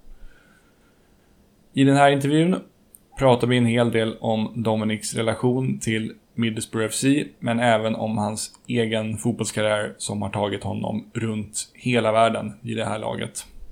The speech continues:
Några saker ska jag säga innan intervjun drar igång. Eh, dessvärre blev ljudet inte något vidare i den här intervjun. Dels blev det lite burkigt, sådär som det kan bli, och dels hör man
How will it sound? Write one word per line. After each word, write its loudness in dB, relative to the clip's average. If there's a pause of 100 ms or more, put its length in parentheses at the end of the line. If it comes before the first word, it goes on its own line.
(1700)
Några 8
saker 8
ska 2
jag 8
säga 6
innan 2
intervjun 0
drar 2
igång. 2 (520)
Eh, 0
dessvärre 4
blev 2
ljudet 0
inte 0
något -2
vidare 4 (240)
i -4
den -4
här -6
intervjun. -4 (140)
Dels 0
blev 0
det -2
lite -6
burkigt, 0 (180)
sådär -8
som -6
det -4
kan -2
bli, -2 (120)
och -6
dels 2
hör -4
man -4